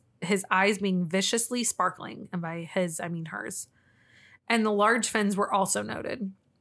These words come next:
Then, Crystal Beach near Fort Erie was the scene of another sighting on May fifth, eighteen ninety-six. This time, there were four eyewitnesses who watched for forty-five minutes as a thirty-foot creature with a dog-shaped head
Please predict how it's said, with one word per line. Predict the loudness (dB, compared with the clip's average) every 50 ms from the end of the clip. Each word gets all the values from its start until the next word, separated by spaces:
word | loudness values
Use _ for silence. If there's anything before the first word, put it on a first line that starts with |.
| _ _ _ _ _ -20 _ _ _ _ _ _ _ -2
Then, | 2 2 4 4 4 2 0 0
Crystal | 0 2 2 4 2 2
Beach | 2 2 0 0 0
near | 0 0 2
Fort | 2 2 2 2 2
Erie | 2 4 6 6 6 6
was | 6 4 4 4
the | 2
scene | 2 2 2 2 2 2
of | 2
another | 0 0 2 2 2 4 4 2
sighting | 4 2 2 2 2 2 2 0 0 -2
on | 0 2 2 4 4
May | 4 4 2
fifth, | 2 2 0 0 0 -4 -6
eighteen | -6 -4 -4 -2 0 0 2 2
ninety-six. | 2 0 0 0 -2 0 0 0 0 0 -2 -4 -4 -4 -8 _ -20 -20 -20 -20 -16 _ 0
This | 0 2 2 4
time, | 4 4 4 4
there | 4 4
were | 4 2 2 0
four | 2 4 6 6 6
eyewitnesses | 6 4 2 2 2 0 0 0 2 2 2 0 0
who | 0 0
watched | 2 4 4 2 2 -2 -4
for | -2 0 -2 -2 0 0
forty-five | 2 4 4 4 4 4 2 2 2 2
minutes | 2 2 2 2 0 0
as | 0 0
a | 0
thirty-foot | 0 2 2 2 2 0 0 -2 -2
creature | -2 -2 -2 0 2 2 2
with | 2 4
a | 2 2
dog-shaped | 2 2 4 6 6 4 4 2 0 0 0 -2 -2
head | -2 -2 -2 -2